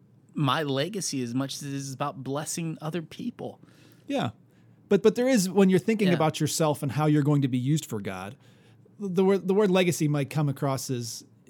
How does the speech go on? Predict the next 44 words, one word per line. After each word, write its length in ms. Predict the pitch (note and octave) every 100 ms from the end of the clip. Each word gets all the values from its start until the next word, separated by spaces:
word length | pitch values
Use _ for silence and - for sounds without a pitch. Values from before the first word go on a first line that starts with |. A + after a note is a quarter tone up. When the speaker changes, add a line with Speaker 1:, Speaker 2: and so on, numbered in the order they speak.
| -
Speaker 2:
you're 100 | C3+
doing 240 | B2+ C#3+
it 60 | C#3
for 120 | C#3
yourself, 560 | A#2+ A2 - A2+ E3+ -
but 120 | - D#3
Speaker 1:
Yeah. 120 | C#3+
Speaker 2:
you're 120 | F3+
doing 340 | C#3 F3+ G#3+ F#3+
it 220 | E3+ -
to, 200 | F3 - _ _ _ _ -
you 100 | E3
know, 300 | C#3+ C3+ A#2 _ _ _
like, 200 | D3+ D3 - -
like 220 | F#3+ D3+
Speaker 1:
To, 120 | E3+
to 160 | F#3 E3
benefit 360 | D3+ C3 A#2+
others. 160 | F2 -
Speaker 2:
to 60 | D#3+
benefit 360 | G#3+ G3+ G3+
others, 360 | A#3+ D#3 A#2 A#2
right? 260 | D#3+ F#3 -
Speaker 1:
Yeah. 220 | F#3+ D#3
Speaker 2:
You 80 | F#3
want 280 | G3+ A3 -
people, 440 | G#3 F3+ F3 D3+ _ - -
you 160 | F#3 F#3+
want 160 | A3
to 80 | G3
be 160 | F3+ F#3
remembered 580 | E3 D#3 F3+ E3+ D3
for 120 | C3 D3
the 80 |
work 260 | C#3+ D#3+ -
that 160 | D3+ -
you 80 |
did 140 | D3+ D3+
on 100 | C#3+
the 140 | C#3
earth, 240 | D3+ C#3 C#3+
not 260 | D3 D#3
that 240 | D3 A#2+ D#3
you 260 | D3+ C3+